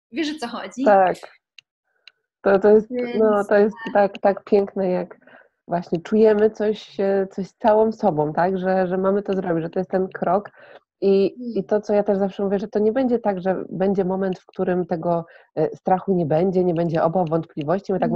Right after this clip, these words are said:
Speaker 2: będziemy czekać na ten właściwy moment, tak, który się pojawi. Nie,
Speaker 1: Tak.
Speaker 2: jego nie będzie. Czasem po prostu trzeba podjąć decyzję, skoczyć, <laughs> e, i, i, i za tym głosem serca. Więc wspaniale, że, e,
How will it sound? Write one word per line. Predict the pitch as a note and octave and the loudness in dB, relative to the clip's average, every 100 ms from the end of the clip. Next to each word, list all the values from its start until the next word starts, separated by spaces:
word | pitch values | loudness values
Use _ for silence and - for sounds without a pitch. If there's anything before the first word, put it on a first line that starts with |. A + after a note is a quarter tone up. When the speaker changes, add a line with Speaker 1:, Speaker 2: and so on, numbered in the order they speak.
| E3+ | -2
Speaker 2:
będziemy | E3+ E3 - - _ | -2 -4 -8 -20 _
czekać | - A3 G#3+ F#3 | -2 2 2 2
na | F#3 | 2
ten | F#3 F3 | 2 2
właściwy | F#3 - - F#3+ F#3 | 0 0 -2 0 2
moment, | F3+ D3 C#3 C3+ | 2 0 -2 -2
tak, | E3+ - | -4 -4
który | E3 D#3+ | -6 -6
się | D#3+ | -8
pojawi. | - D#3 C#3 C#3 | -6 -4 -4 -6
Nie, | E3+ E3+ | -4 -4
Speaker 1:
Tak. | D#3+ | -2
Speaker 2:
jego | F#3 | 0
nie | F#3+ | 2
będzie. | G3 E3+ D#3+ | 2 2 0
Czasem | E3+ F3 | -2 -4
po | E3 | -6
prostu | E3 E3+ - | -8 -10 -8
trzeba | D#3 E3 D#3+ | -12 -6 -6
podjąć | E3+ E3 E3 | -4 -4 -2
decyzję, | D#3+ D#3+ D#3+ F3+ | -2 -2 -2 -2
skoczyć, | F#3 - F#3+ F3+ F3+ F#3 - - | -2 -4 -4 -2 -4 -4 -10 -8
<laughs> | B3 - E4 D#4 A#3 - | -8 -8 -4 -2 0 0
e, | F3+ F3 | 0 0
i, | - F3+ E3+ E3 F3 | -2 -2 -2 -4 -4
i, | F3 F3+ | -2 -2
i | F3+ | 0
za | E3 E3 | -2 -4
tym | E3+ | -6
głosem | D#3+ E3 E3+ E3 | -4 -4 -6 -8
serca. | - D3+ - C#3+ | -6 -8 -6 -6
Więc | D3+ - | -6 -8
wspaniale, | _ E3 D#3+ D#3 D#3 D#3 | _ -6 -4 -2 -2 -4
że, | D#3 | -4
e, | D3+ D3 D3+ - D3+ D3 D3 D3+ D3 | -4 -4 -6 -8 -8 -6 -6 -8 -8